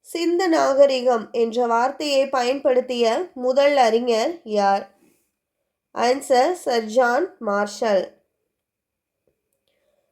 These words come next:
பூசினார் என்பதன் வேர்ச்சொல் என்ன? ஆன்சர், பூசு. அலிகார் முகமதிய ஆங்கில ஓரியண்டல் கல்லூரியை ஆயிரத்தி எட்நூத்தி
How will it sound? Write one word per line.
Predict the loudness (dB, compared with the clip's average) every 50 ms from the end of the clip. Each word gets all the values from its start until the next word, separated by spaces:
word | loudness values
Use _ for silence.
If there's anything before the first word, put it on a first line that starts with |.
| _ _ _ -4
பூசினார் | -2 -2 -2 -2 0 -2 0 0 2 2 2 2 2 0 0
என்பதன் | 0 -2 -2 0 0 0 0 0 0 0 -2 -2 -6 -8 -8 -6 0
வேர்ச்சொல் | 2 2 4 2 0 -2 -4 -2 -2 -2 -2 -2 -6 -10 -14 _
என்ன? | -8 -6 -6 -4 -4 -4 -4 -4 -6 -8 _ _ _ _ _ _ _ _ _ _ _ _ _ _ _ _ _ _ -20 -20 -20 _ _ _ _ _ _ _ _ _
ஆன்சர், | -4 -2 0 0 -2 -2 -4 -2 0 0 0 0 -2 -4 -10 _ _ _ _ _
பூசு. | -8 -6 -4 -4 -6 -6 -4 -2 -2 -2 -2 -6 -8 -14 _ _ _ _ _ _ _ _ _ _ _ _ _ _ _ -6
அலிகார் | -4 -2 0 0 0 2 4 4 4 4 2
முகமதிய | 2 2 2 4 4 4 4 2 2 2 2 4 4 2 0 -2
ஆங்கில | -2 -2 0 0 0 0 0 -2 0 0 0 2 2 2 2
ஓரியண்டல் | 2 2 0 0 0 -2 -4 -6 -6 -4
கல்லூரியை | -4 -2 -2 0 0 0 0 0 0 2 2 0 0 -2 -6
ஆயிரத்தி | -6 -4 -2 0 0 0 0 0 -2 -4 -4 -4 -2 0
எட்நூத்தி | -2 -2 -2 -4 -4 -4 -4 -2 -4 -2